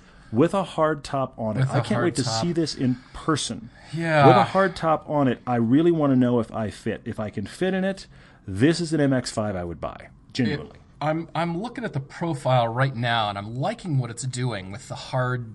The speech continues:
Speaker 2: sheet metal
Speaker 1: Mm-hmm.
Speaker 2: profile roof sloping into the
Speaker 1: I agree.
Speaker 2: backlight here. I,
Speaker 1: I
Speaker 2: I
Speaker 1: agree.
Speaker 2: am liking what's going on. It looks more of a substantial car to me. And, yeah, this rear view is pretty interesting. The flying buttresses,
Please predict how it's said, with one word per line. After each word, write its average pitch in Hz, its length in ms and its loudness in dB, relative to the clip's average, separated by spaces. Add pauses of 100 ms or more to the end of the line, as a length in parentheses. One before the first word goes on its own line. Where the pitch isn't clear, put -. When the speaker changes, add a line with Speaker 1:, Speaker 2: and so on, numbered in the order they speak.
Speaker 2:
sheet - 380 -8
metal 123 460 2
Speaker 1:
Mm-hmm. 110 100 -10
Speaker 2:
profile 127 480 0
roof 117 360 -10 (320)
sloping 139 580 2
into 135 140 4
the 120 100 -6
Speaker 1:
I 123 220 2
agree. 139 100 2
Speaker 2:
backlight 123 260 -6
here. 120 640 -6 (460)
I, 131 100 0
Speaker 1:
I 135 100 -6
Speaker 2:
I 120 160 2
Speaker 1:
agree. 131 140 4
Speaker 2:
am 185 320 0
liking 156 340 0
what's 131 200 -2
going 127 240 -2
on. 113 100 -4
It 110 100 -12
looks 170 240 -6
more 139 200 2
of 123 80 0
a 117 40 -6
substantial 127 600 -6
car 120 420 -6
to 180 140 -10
me. 190 340 -10 (720)
And, 131 480 2
yeah, 151 300 -6
this 135 220 -4
rear 175 220 -6
view 151 240 0
is 113 140 -8
pretty 294 680 -8
interesting. 175 520 -8
The 113 80 -12
flying 156 380 -4
buttresses, 170 920 -6